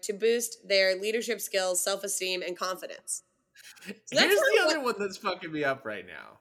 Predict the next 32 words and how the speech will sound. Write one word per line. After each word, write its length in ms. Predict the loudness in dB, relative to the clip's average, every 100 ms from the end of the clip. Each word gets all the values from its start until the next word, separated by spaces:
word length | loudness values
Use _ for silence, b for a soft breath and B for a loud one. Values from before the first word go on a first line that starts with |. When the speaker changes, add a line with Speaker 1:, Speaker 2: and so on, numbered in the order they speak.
| -2
Speaker 1:
This 180 | 0 2
is 120 | 4
not 200 | 4 4
what 120 | 4
that 200 | 2 2
one 340 | 0 -2 -6 -4
means, 500 | -2 -2 -4 -6 -6
really. 300 | -6 -4 -2
It's 160 | -2 2
like, 240 | 2 2 -6
you 200 | -12 -4
put 180 | -2
it 160 | -2 -2
to, 160 | -6 -8 _ _ B B
so 260 | 0 4 4 6
this 200 | 4 4
is 160 | 2
where 220 | 2 2 4
most 200 | 2 2
people 280 | -2 -2 -2
wear 200 | 0 0
a 60 |
class 600 | -2 -6 0 2 2 -4 -6
ring. 380 | -6 -4 -2 -4 _ _ _ _ _ _ _ _ _ -16
Speaker 2:
Okay. 360 | -8 -8 -8 -14 _ _
Speaker 1:
So 220 | 2 4 6
maybe 320 | 6 6 4
that's 220 | 2 0
what 140 | -2 0
they're 200 | 0 2
going 380 | 0 0 -2
on? 480 | -2 -2 0 0 -2